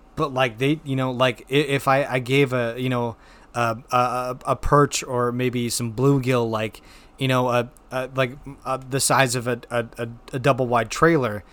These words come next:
as, as a place to live, like, I feel like that would be a good enough, s-, you know, a good enough, a small enough pond. Like, I feel that would be the, the bare minimum of a pond or location that it would need, you know?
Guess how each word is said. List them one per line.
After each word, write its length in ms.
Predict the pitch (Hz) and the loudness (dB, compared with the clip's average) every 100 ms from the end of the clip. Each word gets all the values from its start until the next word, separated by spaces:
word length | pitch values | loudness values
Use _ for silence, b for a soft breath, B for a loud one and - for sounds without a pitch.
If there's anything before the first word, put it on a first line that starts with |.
| B B | B B
as, 200 | 131 127 | -2 -2
as 200 | 123 120 | -2 -4
a 40 | 120 | -4
place 320 | - 139 120 | 0 0 0
to 100 | 117 | -4
live, 260 | 123 151 117 | 2 2 2
like, 140 | 120 | -2
I 80 | 123 | -2
feel 200 | - 156 | 0 2
like 140 | 143 | 4
that 140 | 131 120 | 2 -2
would 100 | 123 | 0
be 120 | 127 | -2
a 60 | 120 | -2
good 280 | 110 139 | 0 0
enough, 200 | 120 117 | 2 -4
s-, 200 | - - - | -4 -8 -6
you 120 | 131 | -4
know, 140 | 120 117 | -2 -2
a 40 | |
good 220 | 107 139 | 2 0
enough, 320 | 131 120 - - | 2 -4 -6 -6
a 140 | 123 | -4
small 480 | - - 143 165 143 | -2 0 6 8 6
enough 340 | 123 131 - | 2 0 -4
pond. 360 | - 120 110 107 | -8 -4 -4 -6
Like, 120 | 110 | -4
I 60 | 123 | -2
feel 200 | 147 135 | 0 2
that 120 | 131 | 0
would 120 | 120 | 0
be 100 | 123 | -4
the, 200 | 120 117 B B B - | -4 -6 B B B -8
the 80 | |
bare 280 | 120 143 139 | -2 4 6
minimum 560 | 131 135 135 127 113 117 - | 6 4 2 0 -2 -6 -2
of 180 | 123 117 | -2 -2
a 80 | 104 | -6
pond 480 | - 135 131 127 | -4 0 0 0
or 80 | 117 | -4
location 540 | 117 113 131 135 - 117 | -6 -4 -4 -4 -4 -6
that 80 | |
it 80 | 113 | -6
would 160 | 104 107 | -8 -6
need, 320 | 139 156 117 | -2 0 -2
you 80 | 110 | -4
know? 260 | 113 117 | -4 -4